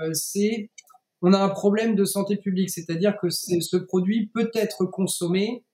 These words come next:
sous forme de fumée, donc de combustion, dans lequel on peut mettre d'un ajout de tabac, donc qui dit combustion, goudron, tabac, potentiellement cancer, et cetera. » Euh, alors,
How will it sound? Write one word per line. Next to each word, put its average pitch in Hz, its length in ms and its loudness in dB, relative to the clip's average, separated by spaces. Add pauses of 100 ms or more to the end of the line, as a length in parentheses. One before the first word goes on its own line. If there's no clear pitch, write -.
(760)
sous 208 240 0
forme 226 300 4
de 208 100 4
fumée, 196 380 2
donc 185 280 4
de 202 80 6
combustion, 190 720 -2 (480)
dans 208 140 8
lequel 208 360 6
on 214 100 4
peut 196 140 2
mettre 226 380 0 (260)
d'un 170 220 2
ajout 180 240 2
de 196 100 4
tabac, 165 500 2
donc 160 260 0
qui 160 200 -10
dit 156 200 -4
combustion, 151 680 -2
goudron, 170 640 0
tabac, 175 580 2
potentiellement 170 640 -2
cancer, 180 460 -4
et 175 80 -4
cetera. » 160 440 -6 (1000)
Euh, 143 440 -2 (260)
alors, 165 460 2